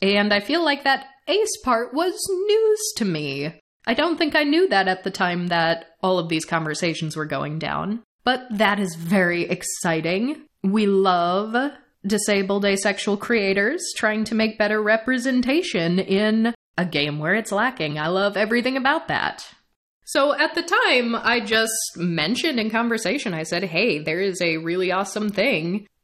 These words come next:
And I was even thinking at some point that I even might want to try to create a character who uses these wheelchair mechanics. And Royce, I don't even remember. Do you recall what his issue was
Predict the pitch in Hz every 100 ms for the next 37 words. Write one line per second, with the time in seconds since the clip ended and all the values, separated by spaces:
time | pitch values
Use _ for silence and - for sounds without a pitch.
0 | _ 196 196 185 202 294 190 147 151 262
1 | 339 180 143 175 165 175 165 - 170 160
2 | 170 165 170 165 165 165 156 170 180 -
3 | 208 190 170 170 262 254 - 233 233 269
4 | 208 170 160 - 160 156 165 165 160 160
5 | 165 151 156 151 151 160 185 - 135 151
6 | - 135 110 73 - - - _ _ _
7 | 220 247 247 285 392 427 - - 233 403
8 | 494 480 269 294 262 233 202 190 185 226
9 | 202 175 170 190 277 370 370 - 202 202
10 | 220 202 170 170 175 202 202 - 175 180
11 | 170 170 170 170 - - _ _ 180 226
12 | - 294 311 294 294 302 311